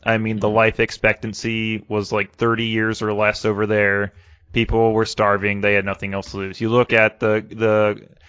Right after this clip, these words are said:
Speaker 1: communist revolution in China, basically the same exact fucking thing, you know? Um, so, I mean, even in prison, you know, people got three hots and a cot.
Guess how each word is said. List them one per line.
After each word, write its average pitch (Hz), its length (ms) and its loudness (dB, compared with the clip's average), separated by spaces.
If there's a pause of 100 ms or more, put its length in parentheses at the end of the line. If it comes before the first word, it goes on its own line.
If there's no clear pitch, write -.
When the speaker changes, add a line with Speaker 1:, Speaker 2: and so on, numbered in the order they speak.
(320)
Speaker 1:
communist 113 500 0
revolution 110 640 0
in 104 140 -4
China, 104 600 -2 (320)
basically 117 440 0
the 104 80 -4
same 107 240 -4
exact 98 340 -4
fucking 101 300 -4
thing, 101 240 -10 (360)
you 107 120 -4
know? 95 260 -4 (500)
Um, 101 1120 0
so, 107 1040 0
I 110 120 0
mean, 117 200 -2
even 131 240 0
in 127 120 -2
prison, 110 480 0
you 104 140 -4
know, 101 140 -2
people 117 600 -2
got 110 360 2
three 117 180 -4
hots 110 360 0
and 110 120 -4
a 101 40 -4
cot. 101 460 2